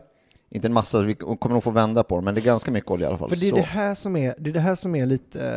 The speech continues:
Speaker 2: eh,
Speaker 1: Lasses signum.
Speaker 2: La-, precis, att det är så här. Stek en skiva formbröd, om man ska göra det i ordning som det brukar vara i recept. Stek en skiva formbröd i smör med sesamolja.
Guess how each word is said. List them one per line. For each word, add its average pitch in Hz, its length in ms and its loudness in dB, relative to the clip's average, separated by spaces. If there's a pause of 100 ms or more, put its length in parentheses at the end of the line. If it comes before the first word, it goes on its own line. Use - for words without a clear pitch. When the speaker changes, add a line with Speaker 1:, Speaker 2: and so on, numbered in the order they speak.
(120)
Speaker 2:
eh, 110 80 -8
Speaker 1:
Lasses 101 480 0
signum. 98 300 -4 (180)
Speaker 2:
La-, 80 80 -6 (120)
precis, 135 340 -2
att 139 140 -6
det 147 60 0
är 143 40 0
så 135 140 -4
här. 139 260 0 (300)
Stek 175 340 0
en 175 80 -2
skiva 185 180 4
formbröd, 156 340 2
om 170 80 4
man 185 80 4
ska 190 120 -6
göra 170 160 2
det 147 60 0
i 170 40 2
ordning 175 460 0
som 170 120 -4
det 151 60 0
brukar 165 280 0
vara 180 120 2
i - 20 0
recept. - 580 -6 (600)
Stek 185 280 6
en 180 100 2
skiva 180 160 6
formbröd 139 380 4
i 113 40 -2
smör 147 300 -2 (340)
med 156 120 0
sesamolja. 135 500 2